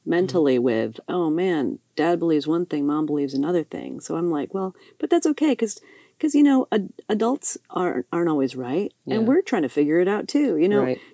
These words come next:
Speaker 1: Trying to just put it in perspective that, without saying it in these words, we're all humans on this journey
Speaker 2: Mm-hmm.
Speaker 1: of discovery. We can have a belief system today that we don't have in ten years. It's just
Speaker 2: Oh,
Speaker 1: how
Speaker 2: I've changed.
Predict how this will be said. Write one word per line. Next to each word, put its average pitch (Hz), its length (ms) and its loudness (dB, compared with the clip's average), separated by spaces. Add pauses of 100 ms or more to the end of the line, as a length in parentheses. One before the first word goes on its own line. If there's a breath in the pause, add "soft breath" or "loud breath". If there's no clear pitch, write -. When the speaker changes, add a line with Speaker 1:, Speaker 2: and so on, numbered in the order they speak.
Speaker 1:
Trying 262 160 2
to 269 80 4
just 226 220 -2
put 247 100 4
it 226 60 6
in - 80 0
perspective 196 500 -2
that, 156 320 0 (580)
without 208 340 4
saying 190 260 2
it 156 80 2
in 170 40 2
these 160 200 2
words, 151 280 4
we're 151 180 2
all 160 280 2
humans 147 640 0
on 147 140 0
this 139 340 -2 (240)
journey 151 600 0
Speaker 2:
Mm-hmm. 143 460 0
Speaker 1:
of 156 140 -4
discovery. 143 840 0 (460)
We 196 200 2
can 208 220 0
have 180 280 0
a 165 80 4
belief 165 480 4
system 170 760 0
today 160 420 4
that 127 120 4
we 160 140 6
don't 156 180 0
have 151 220 -2
in 127 260 -2
ten 110 220 -8
years. - 360 -12
It's 156 100 -4
just 185 120 4
Speaker 2:
Oh, 233 80 6
Speaker 1:
how 175 60 6
Speaker 2:
I've 202 160 4
changed. 160 420 2